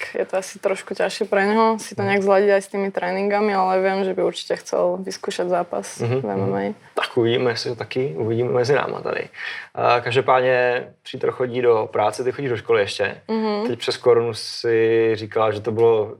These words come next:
Speaker 2: easy docela, jestli zapla přednášku do uší a šla si na trénink, že jo? Ale kdy se budete vracet zpátky vlastně do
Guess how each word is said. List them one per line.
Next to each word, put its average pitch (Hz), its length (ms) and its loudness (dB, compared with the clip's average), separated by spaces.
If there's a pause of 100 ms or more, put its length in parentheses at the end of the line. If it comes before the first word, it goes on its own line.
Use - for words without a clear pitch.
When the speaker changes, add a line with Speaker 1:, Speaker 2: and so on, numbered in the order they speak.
Speaker 2:
easy 101 240 -6
docela, 107 360 -2
jestli 104 200 -2
zapla 110 240 0
přednášku 110 640 -2
do 107 120 6
uší 110 260 -2
a 107 40 4
šla 110 140 -4
si - 140 -6
na 107 80 -2
trénink, 107 340 0
že 110 100 2
jo? 117 140 6
Ale 110 640 2
kdy 127 120 -2
se 170 140 -6
budete 147 240 0
vracet 104 260 -2
zpátky - 420 -4
vlastně 104 340 -6
do - 80 -6